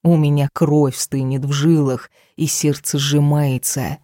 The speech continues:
как только её губы начинают дрожать,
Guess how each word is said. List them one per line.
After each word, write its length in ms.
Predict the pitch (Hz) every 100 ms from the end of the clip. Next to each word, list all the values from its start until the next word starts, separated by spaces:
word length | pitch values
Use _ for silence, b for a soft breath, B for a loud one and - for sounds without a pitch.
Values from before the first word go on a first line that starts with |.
| -
как 240 | 170 143
только 260 | 156 139 151
её 280 | 143 139 139
губы 260 | 151 147
начинают 480 | 143 139 147 147 147
дрожать, 760 | 151 139 135 143 143 139 -